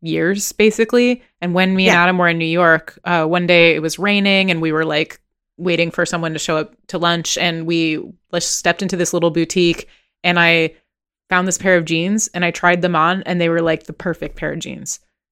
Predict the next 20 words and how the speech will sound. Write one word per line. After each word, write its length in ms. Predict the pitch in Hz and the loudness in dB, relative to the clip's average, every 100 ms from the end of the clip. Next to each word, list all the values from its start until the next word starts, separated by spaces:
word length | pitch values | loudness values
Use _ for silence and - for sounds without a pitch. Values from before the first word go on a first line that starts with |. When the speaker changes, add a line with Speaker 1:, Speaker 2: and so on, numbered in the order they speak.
| _ - | _ -18
Speaker 2:
<sighs> 440 | - - - - | -16 -16 -16 -2
Speaker 1:
They 80 | 180 | 0
were 80 | 175 | 0
just, 380 | 175 - - - | 0 -4 -6 -2
they 100 | 185 | 2
were, 240 | 185 175 | 4 4
like, 280 | 175 170 _ _ _ | 2 -2 _ _ _
perfect. 420 | 269 302 160 - 190 | 0 2 0 -2 0
I 80 | |
wore 200 | 185 214 | 6 6
them 160 | 220 202 | 6 6
out 60 | 196 | 4
Speaker 2:
And 80 | |
Speaker 1:
of 60 | 190 | 4
the 40 | 175 | 2
Speaker 2:
did 40 | |
you 40 | 170 | 4
get 60 | 196 | 4
Speaker 1:
store. 180 | 170 | 6
Speaker 2:
them? 100 | 156 | 2